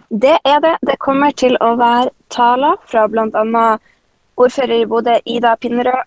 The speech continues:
og fylkesvaraordfører Simon Johnsen. Eh, så kommer det til å være navneopplesning av alle de syttisju navnene,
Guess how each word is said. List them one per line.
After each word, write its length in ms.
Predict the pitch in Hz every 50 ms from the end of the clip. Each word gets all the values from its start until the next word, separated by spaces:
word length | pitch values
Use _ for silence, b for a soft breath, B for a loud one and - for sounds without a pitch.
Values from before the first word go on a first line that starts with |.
| - -
og 200 | 220 226 226 -
fylkesvaraordfører 920 | 240 226 226 247 - - 240 240 233 226 226 - 247 233 220 214 214 220
Simon 360 | 220 - 233 226 226 226 220
Johnsen. 420 | 220 233 254 262 - - 359 392 - - B B B B B B B B -
Eh, 200 | 262 277 285 285
så 100 | 294 294
kommer 300 | - 302 294 302 320 285
det 100 | 269 247
til 100 | 262 233
å 60 | 233
være 220 | 233 240 240 247 240
navneopplesning 720 | 233 233 233 254 269 269 269 262 262 262 - 226 196 202 214
av 140 | 214 -
alle 240 | - 208 220 240 247
de 100 | 208 196
syttisju 540 | 202 - 226 208 220 220 - - 262 254 226
navnene, 520 | 214 220 220 226 226 208 196 196 196 208